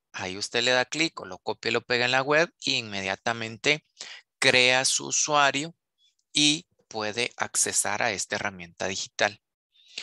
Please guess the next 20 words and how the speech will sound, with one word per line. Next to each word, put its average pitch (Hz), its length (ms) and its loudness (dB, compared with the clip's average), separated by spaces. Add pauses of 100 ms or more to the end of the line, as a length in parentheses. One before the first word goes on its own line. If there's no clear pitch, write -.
(300)
Esta 160 260 4
herramienta 123 480 2
digital 131 500 -2
nos 131 140 -8
va 107 100 0
a - 60 -8
permitir 113 480 -2
a 123 60 0
nosotros 113 580 -2
crear 107 480 0 (140)
una 147 600 0 (280)
biblioteca, 131 1080 0 (380)
¿sí? 156 460 0 (440)
Nos 113 160 -8
va 107 100 -4
a - 80 -6
permitir 113 480 -4
crear 110 280 0
una 120 240 -2
biblioteca 107 880 -2